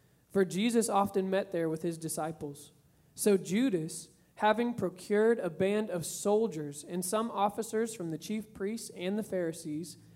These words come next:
went there with lanterns and torches and weapons. Then Jesus, knowing all that would happen to him, came forward and said to them, "Whom do you seek?" They answered him, "Jesus of Nazareth."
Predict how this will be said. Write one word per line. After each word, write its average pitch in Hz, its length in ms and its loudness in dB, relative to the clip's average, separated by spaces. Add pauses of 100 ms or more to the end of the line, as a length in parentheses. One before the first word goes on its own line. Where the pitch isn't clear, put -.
(180)
went 233 300 2
there 175 220 0
with 156 180 -4
lanterns 202 800 -2 (260)
and 160 200 -10
torches 220 680 -2 (220)
and 160 140 -6
weapons. 156 640 -4 (640)
Then 226 320 6
Jesus, 180 560 -2
knowing 196 380 2
all 196 240 8
that 226 160 4
would 220 140 4
happen 220 360 0
to 160 100 -2
him, 151 360 -6 (480)
came 214 280 2
forward 220 480 2
and 165 160 -2
said 196 260 0
to 180 100 0
them, 147 300 -4 (320)
"Whom 214 440 4
do 175 80 0
you 180 240 2
seek?" - 500 -4 (760)
They 185 200 4
answered 202 440 4
him, 180 200 2
"Jesus 208 580 0
of 180 200 -2
Nazareth." 170 720 -2